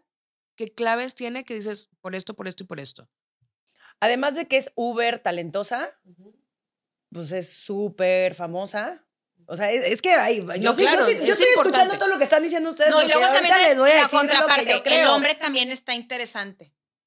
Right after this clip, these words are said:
Speaker 3: Porque también lo podemos ver distinto.
Speaker 2: Ándale, exacto. Em, eh, además de que es, es, eh, sumamente famosa, eh, vende miles y millones de copias cada que saca un álbum.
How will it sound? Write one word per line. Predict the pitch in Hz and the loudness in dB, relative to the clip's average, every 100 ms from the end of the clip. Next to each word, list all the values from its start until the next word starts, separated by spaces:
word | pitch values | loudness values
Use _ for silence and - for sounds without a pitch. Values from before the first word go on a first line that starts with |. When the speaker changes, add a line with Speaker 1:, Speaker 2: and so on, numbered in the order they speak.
| _ | _
Speaker 3:
Porque | 226 233 233 | -10 -8 -6
también | 240 240 | -4 -4
lo | 262 | -6
podemos | 285 277 254 | -8 -8 -6
ver | 240 | -8
distinto. | 220 220 - 226 | -8 -12 -12 -12
Speaker 2:
Ándale, | 208 175 - | -12 -12 -12
exacto. | 165 185 - - _ | -10 -10 -10 -16 _
Em, | 196 208 208 208 214 202 208 202 202 196 190 156 _ _ _ _ _ | -4 -2 0 0 -2 -4 -6 -6 -6 -8 -10 -12 _ _ _ _ _
eh, | - - _ _ _ _ - | -20 -20 _ _ _ _ -4
además | 214 220 226 | -2 0 -2
de | 226 | -2
que | 214 | -6
es, | 196 | -8
es, | - 170 - - | -10 -12 -12 -12
eh, | - - _ - | -10 -10 _ -20
sumamente | - 202 196 190 180 185 | -12 -8 -6 -6 -6 -8
famosa, | 147 156 165 190 202 - | -12 -12 -10 -6 -6 -6
eh, | 165 160 156 156 - _ _ | -8 -8 -8 -12 -16 _ _
vende | 185 220 214 220 | -6 -4 -2 -4
miles | 214 220 226 226 233 - | -4 -6 -4 -4 -4 -6
y | 214 | -10
millones | 190 190 190 | -8 -6 -6
de | 175 151 | -10 -8
copias | 165 185 175 170 180 | -8 -6 -6 -6 -10
cada | 170 147 160 | -8 -8 -8
que | 143 | -12
saca | 160 160 | -12 -12
un | 156 165 | -6 -4
álbum. | 180 180 190 | -4 -6 -10